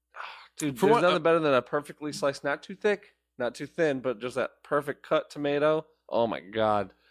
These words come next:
Speaker 2: So
Speaker 1: the
Speaker 2: for what
Speaker 1: mayonnaise and everything, it's perfect.
Speaker 2: I don't eat tomatoes unless I'm in Europe.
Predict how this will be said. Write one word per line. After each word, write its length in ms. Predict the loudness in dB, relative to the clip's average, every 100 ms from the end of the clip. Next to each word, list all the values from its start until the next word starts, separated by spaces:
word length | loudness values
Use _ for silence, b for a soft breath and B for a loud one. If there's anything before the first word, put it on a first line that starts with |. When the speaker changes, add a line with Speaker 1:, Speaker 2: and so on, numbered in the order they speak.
| b b b
Speaker 2:
So 180 | 2 4
Speaker 1:
the 80 | 4
Speaker 2:
for 60 |
what 100 | 2
Speaker 1:
mayonnaise 460 | 2 2 2 2 2
and 60 | 2
everything, 320 | 2 0 -2
it's 160 | -10 -6
perfect. 500 | -2 -2 -4 -16 -18 -20 _ _ _ _ 0
Speaker 2:
I 60 |
don't 180 | 0 0
eat 140 | -4
tomatoes 420 | -2 0 2 2 2
unless 280 | 0 0
I'm 80 | 0
in 80 | 0
Europe. 320 | 2 2 0